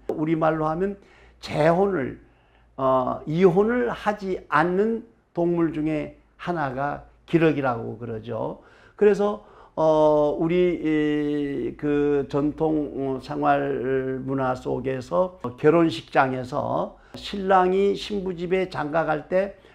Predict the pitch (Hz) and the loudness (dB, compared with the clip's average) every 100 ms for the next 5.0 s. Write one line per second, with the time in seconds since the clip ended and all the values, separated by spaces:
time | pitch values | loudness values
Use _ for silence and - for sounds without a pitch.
0 | - 160 180 180 170 196 - - 214 240 | 0 2 4 2 0 0 -2 -2 4 4
1 | 254 269 220 196 196 175 165 156 - - | 6 8 8 6 2 2 -2 -4 -6 -6
2 | 175 147 107 - - _ _ _ 170 170 | 0 0 -2 -12 -20 _ _ _ -2 -2
3 | 160 180 175 135 185 - - - 143 143 | -2 -2 -2 0 -2 -4 -16 -10 -2 0
4 | 143 143 160 160 160 147 151 160 170 139 | 4 4 4 0 2 2 0 -4 -6 -8